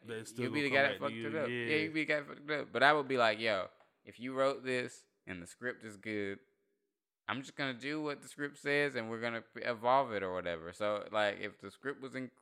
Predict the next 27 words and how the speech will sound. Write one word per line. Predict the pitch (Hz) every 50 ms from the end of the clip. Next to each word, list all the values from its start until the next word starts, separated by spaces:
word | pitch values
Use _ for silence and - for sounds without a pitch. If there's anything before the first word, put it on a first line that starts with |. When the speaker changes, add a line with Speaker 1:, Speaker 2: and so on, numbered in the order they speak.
| - -
Speaker 2:
great | 113 120 127 127 131 -
shape | - 127 131 135 143 135
and | - 95
you | 98 101 98
guys | 107 101 101 95
are | 95
saying | 104 104 104 101
it's | 95
better | - 101 104 107 101
than | 98 98 95
two | - - 113 110 110
and | 110 113 113 113 117
one, | 117 120 123 123 131 - _ _ - _ _ _ _ _ _ _ _ _ _ _ _
let's | - 127 151 147
do | 139 139 175 262 - -
it. | 113 - - -
I'd | - 165 180
be | 185
like, | 170 160 156 123 - -
I'd | 139 156
be | 165 175
like, | 170 160 156
"Let's | 160 185 190
go | 175 170 185 202
for | - 262 175 156 139
it, | 127 117
guys." | 127 127 131 139 147 151 160 170 - -